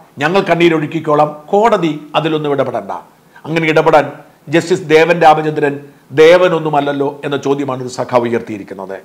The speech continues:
മറ്റൊരു സഖാവ് അതുൽ കൃഷ്ണ എം ആർ, ഇവനൊക്കെ ആരാണ്?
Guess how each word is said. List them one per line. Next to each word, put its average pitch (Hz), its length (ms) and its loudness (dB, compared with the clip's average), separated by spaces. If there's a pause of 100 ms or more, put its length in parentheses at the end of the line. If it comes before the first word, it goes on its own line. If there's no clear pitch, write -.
(340)
മറ്റൊരു 180 340 6
സഖാവ് 156 520 2 (300)
അതുൽ 214 340 4 (120)
കൃഷ്ണ 165 460 0
എം 127 200 -2
ആർ, 71 120 -6 (600)
ഇവനൊക്കെ 196 420 4
ആരാണ്? 123 480 -2